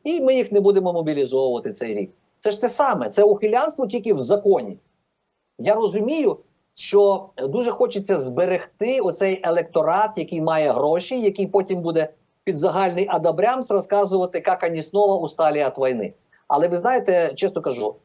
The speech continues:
коли в окопі закінчиться армія, мова, віра, то отим всім, «какая разниця», навіть за п'ять тисяч доларів в рік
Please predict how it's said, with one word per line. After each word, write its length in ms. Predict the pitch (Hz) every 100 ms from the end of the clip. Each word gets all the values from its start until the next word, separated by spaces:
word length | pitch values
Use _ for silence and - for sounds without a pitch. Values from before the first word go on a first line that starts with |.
| _ _ -
коли 260 | 143 160
в 80 | 147
окопі 440 | 160 165 160 101 -
закінчиться 720 | 120 131 147 135 123 120 120
армія, 480 | 135 120 104 101 92 -
мова, 420 | 117 120 101 95
віра, 400 | 107 135 - - - _ _ _ _ _ _ _ _ _
то 300 | 131 131 127
отим 320 | 135 127 156 131
всім, 320 | - 147 120
«какая 380 | 131 131 127 123
разниця», 520 | 170 - 104 101 90
навіть 320 | 123 151 151
за 120 | 131 139
п'ять 260 | 151 139
тисяч 260 | 131 123 110
доларів 360 | 127 113 110
в 60 | 107
рік 200 | 151